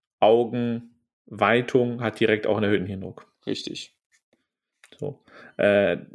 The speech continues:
Speaker 1: deswegen, uns wird heute der Tipp gegeben, wenn wir einen haben und wir kriegen Panik, weil die Au-, Pupillenweite wirklich schon weiter ist, fragen wir erstmal,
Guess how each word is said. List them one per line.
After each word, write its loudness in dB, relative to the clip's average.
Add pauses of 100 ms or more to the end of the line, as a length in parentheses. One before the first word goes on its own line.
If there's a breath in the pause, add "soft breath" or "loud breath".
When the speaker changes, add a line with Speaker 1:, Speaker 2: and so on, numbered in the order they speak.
(160)
Speaker 1:
deswegen, 2
uns 2
wird 2
heute 4
der 0
Tipp 0
gegeben, 2
wenn 0 (680)
wir 4
einen 2
haben 0 (120)
und -8 (160)
wir 0
kriegen 0
Panik, 0
weil 4
die -2
Au-, 0
Pupillenweite 2
wirklich 0
schon -4
weiter 4
ist, -2
fragen -2
wir 2
erstmal, -2